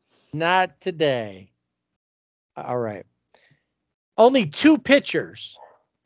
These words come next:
And one of 'em has done it three times.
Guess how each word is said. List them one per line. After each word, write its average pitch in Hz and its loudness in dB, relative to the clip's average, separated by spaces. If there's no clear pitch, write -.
And 175 0
one 269 6
of 180 2
'em 165 -2
has 170 -4
done 185 4
it 170 -6
three 185 -4
times. 151 -4